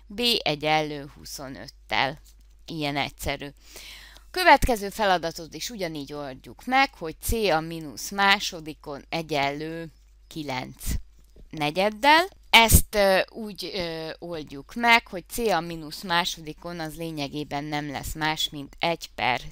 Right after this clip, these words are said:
C a négyzeten. Ha átírjuk, egyenlő kilenc negyeddel,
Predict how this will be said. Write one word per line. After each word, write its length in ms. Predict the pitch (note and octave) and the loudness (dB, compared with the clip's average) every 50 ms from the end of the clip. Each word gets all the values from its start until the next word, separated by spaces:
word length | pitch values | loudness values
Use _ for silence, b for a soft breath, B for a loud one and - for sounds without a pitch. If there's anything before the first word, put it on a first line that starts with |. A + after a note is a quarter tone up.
| - - | -14 -10
C 80 | - - D#3+ D3 C3+ - | -8 -6 -4 -4 -6 -6
a 140 | - - C3 | -8 -10 -10
négyzeten. 960 | B2+ - C#3 C3+ D#3 F#3+ G#3+ - - F4 E4+ - - - G#3 F#3 F3 E3+ - b b b b b b | -10 -12 -12 -10 -10 -12 -12 -8 -8 -8 -8 -2 2 2 4 4 2 0 -4 b b b b b b
Ha 100 | - F3 | 4 8
átírjuk, 760 | E3 F3 F#3+ A#3+ - - G#3+ F#3+ E3+ D#3 D#3 D3+ D3 - - - B B B B B B B B | 10 10 10 10 6 0 -4 -4 -4 -6 -8 -12 -14 -14 -18 -20 B B B B B B B B
egyenlő 640 | - - D#3+ C#3+ C#3 C3+ B2 C3 B2+ C3+ C3+ B2+ - - - - - | -8 -8 -4 -2 -4 -4 -4 -4 -8 -10 -12 -14 -16 -18 -20 -20 -16
kilenc 420 | - - E3+ D3 C3+ B2+ A#2+ - - | -14 -12 -10 -10 -10 -10 -4 0 0
negyeddel, 920 | - A#3+ C4 C#4+ D#4+ - D#4 C4+ A3+ F#3+ F3 F3+ F#3+ F3+ F3 E3+ F3 | 2 2 2 0 2 2 2 2 2 0 0 2 4 6 6 4 2